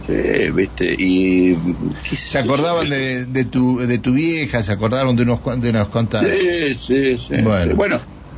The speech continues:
Speaker 1: pero hoy por hoy hay que estar dispuesto. A mí nunca me pasó, mirá que llevo años laburando, nunca me pasó que hay que estar dispuesto a que te escrachen por todos lados. Por ejemplo, ayer contábamos la historia de una estafa, que es la estafa de la plata coloidal.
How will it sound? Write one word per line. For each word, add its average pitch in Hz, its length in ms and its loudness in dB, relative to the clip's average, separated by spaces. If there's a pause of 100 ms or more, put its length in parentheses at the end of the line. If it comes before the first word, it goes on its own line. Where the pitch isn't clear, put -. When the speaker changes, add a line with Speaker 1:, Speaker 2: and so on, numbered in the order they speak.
(160)
Speaker 1:
pero 139 320 0
hoy 190 140 0
por 120 260 0
hoy 90 300 0 (180)
hay 139 120 -2
que 135 100 -4
estar 127 200 -2
dispuesto. 95 760 -2 (500)
A - 60 -2
mí 247 100 4
nunca 277 220 4
me 82 80 4
pasó, - 280 0
mirá 117 200 4
que 101 100 2
llevo 87 300 2
años 87 220 4
laburando, 69 440 0 (220)
nunca 262 220 2
me 104 100 4
pasó - 320 0
que 104 80 -2
hay 98 80 -2
que 110 60 0
estar 131 160 0
dispuesto 113 480 0
a - 40 -4
que 90 100 -2
te - 100 -6
escrachen 113 480 -2
por 78 180 0
todos 76 300 2
lados. - 320 -2 (340)
Por 175 100 2
ejemplo, 101 380 0
ayer 196 220 -2
contábamos 117 500 0
la 101 60 2
historia 147 320 0
de 104 60 2
una - 100 -4
estafa, - 440 -8
que - 120 -4
es 123 80 0
la 101 60 -2
estafa 131 340 -2
de 92 60 0
la 87 100 2
plata - 400 -2
coloidal. 85 720 2